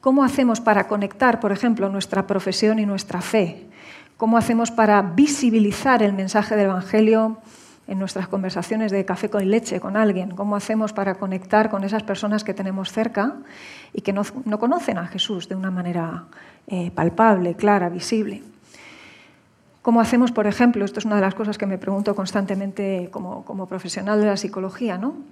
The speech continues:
¿De qué me sirve conocer acerca de los problemas de salud mental si no puedo dar respuestas relevantes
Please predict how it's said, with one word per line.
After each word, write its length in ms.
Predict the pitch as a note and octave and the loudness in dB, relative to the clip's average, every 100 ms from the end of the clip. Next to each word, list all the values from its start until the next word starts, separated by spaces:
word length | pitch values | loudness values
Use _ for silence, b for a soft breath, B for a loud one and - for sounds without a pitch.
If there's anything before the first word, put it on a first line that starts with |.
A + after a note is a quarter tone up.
| _ | _
¿De 180 | - G3+ | -8 -6
qué 80 | A3 | 0
me 140 | A#3+ | 0
sirve 600 | B3 - C4+ B3 G#3 G3+ | 0 0 0 2 2 0
conocer 600 | G3+ G#3 G3 - A#3+ A#3 | 0 -4 -4 -2 2 4
acerca 400 | A#3 A#3 A3 G#3+ | 4 0 -2 2
de 60 | G#3+ | 4
los 120 | G3+ | 2
problemas 380 | G3+ G3 G#3+ G#3 | -2 -2 0 0
de 100 | G3 | -2
salud 260 | F#3+ F#3+ G3+ | -4 -4 -4
mental 440 | G3 F#3 A#3 A#3 | -4 -2 2 2
si 180 | A3+ G3 | 2 -4
no 160 | G#3 | -2
puedo 220 | G#3+ A#3 A3 | 0 0 4
dar 180 | A3 | 2
respuestas 640 | G#3 G3+ - A3+ A3 A#3+ A3+ | 2 -6 -4 -4 -2 -2 -2
relevantes 1040 | G#3 F#3+ F#3+ B3 A#3 A#3 G3+ A#3 - - | 2 2 4 4 2 0 -2 -2 -6 -12